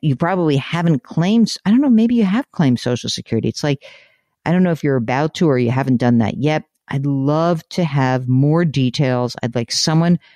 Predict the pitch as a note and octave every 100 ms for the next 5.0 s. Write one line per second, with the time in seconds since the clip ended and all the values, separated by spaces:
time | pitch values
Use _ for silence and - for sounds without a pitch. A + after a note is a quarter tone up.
0 | _ - D3+ E3+ G3+ A3+ A3 F3+ C#3+ C#3
1 | D3 D3 C#3 C3 B2 A#2 C3 C3 A#2+ B2+
2 | A#2+ - B2 - - D#3 G3+ F3+ D#3 C3+
3 | B2 B2+ B2 A2+ - - F#3+ E3+ D#3 B2
4 | B2+ C#3 C#3 B2+ A#2+ B2+ - C3+ B2 B2